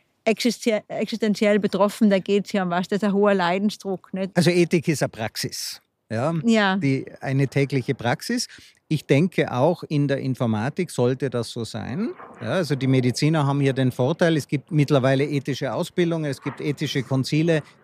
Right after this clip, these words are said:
Speaker 2: die gibt's bei uns in der Entwicklung noch viel zu wenig. Ich lese da jetzt was vor.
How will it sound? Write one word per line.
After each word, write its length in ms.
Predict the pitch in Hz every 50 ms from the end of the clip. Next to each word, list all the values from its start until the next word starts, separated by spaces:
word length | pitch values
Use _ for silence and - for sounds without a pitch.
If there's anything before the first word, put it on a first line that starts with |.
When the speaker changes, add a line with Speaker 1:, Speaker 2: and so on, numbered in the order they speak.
| _
Speaker 2:
die 100 | - 160
gibt's 240 | 143 165 170 - -
bei 180 | - - 147 147
uns 540 | 151 151 156 170 196 220 233 - - - 156
in 160 | 165 156 147
der 140 | 160 156 143
Entwicklung 520 | 143 135 135 160 170 - - 165 151 151
noch 140 | 151 143 135
viel 220 | - - 175 170
zu 180 | - - 170 147
wenig. 480 | 147 143 131 113 104 101 - - - -
Ich 80 | -
lese 220 | 139 147 175 170 -
da 60 | 180
jetzt 180 | 151 147 - 151
was 140 | 139 -
vor. 240 | - - 120 131 359